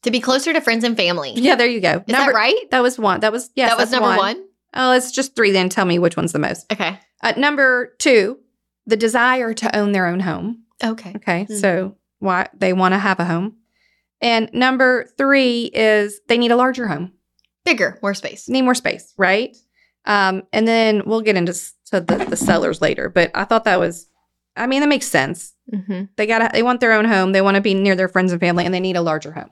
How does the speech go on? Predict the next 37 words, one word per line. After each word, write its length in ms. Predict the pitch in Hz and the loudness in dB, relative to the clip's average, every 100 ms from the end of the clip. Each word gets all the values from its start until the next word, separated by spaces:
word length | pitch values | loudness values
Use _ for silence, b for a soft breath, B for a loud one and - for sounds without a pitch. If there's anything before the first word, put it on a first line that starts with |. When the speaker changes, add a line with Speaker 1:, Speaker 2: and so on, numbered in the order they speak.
| - - - | -16 -16 -12
Speaker 1:
Yeah. 240 | 202 202 - - _ | -12 -12 -14 -20 _
Speaker 2:
Eighty-two 440 | - 359 415 427 415 | -2 0 2 2 2
percent 300 | 359 359 320 | 0 0 0
of 100 | 302 | 2
people 260 | 330 277 247 | 0 2 2
did 240 | 254 302 | 2 0
report 460 | 320 - 285 247 - | 0 0 0 0 0
purchasing, 640 | 254 247 247 233 220 - 226 | -2 -2 0 0 0 -4 0
they 140 | 214 | 2
viewed 280 | 208 226 226 | 2 0 0
purchasing 400 | 240 226 220 208 | 0 0 0 0
a 40 | |
home 160 | 208 196 | 2 2
as 100 | 196 | 0
a 40 | |
good 200 | 180 202 | 2 2
investment. 640 | 170 156 247 - - 233 - _ _ - | 2 0 -2 -6 -6 -6 -10 _ _ -2
Speaker 1:
Well, 100 | 240 | 0
yeah. 220 | 494 - - _ | 0 -2 -6 _
Speaker 2:
That's 180 | - - | -6 -4
great. 420 | 403 494 180 - _ _ _ _ _ _ - | 0 0 -2 -8 _ _ _ _ _ _ 0
Home 320 | 277 285 277 | 2 2 0
sellers 520 | - 214 220 220 214 | 0 2 2 2 0
and 200 | - 190 | 0 0
their 120 | 180 170 | 0 -2
selling 460 | - 208 220 226 | -2 0 0 -2
experience. 1000 | 220 - - 175 156 98 - - - - - | -6 -10 -6 -4 -4 -8 -12 -20 -20 -18 -8
We're 160 | 190 | -2
on 160 | 190 214 | 2 2
the 80 | 214 | 2
sellers. 520 | 180 90 76 - - | 0 -2 -6 -12 -16
Speaker 1:
Okay. 180 | 185 196 | -10 -6
Speaker 2:
A 20 | |
typical 480 | - 320 359 349 320 | -2 -2 0 2 2
home 260 | 285 277 277 | 2 2 2
seller 380 | 277 233 214 202 | 2 2 4 4
was 340 | 190 180 - | 2 0 -4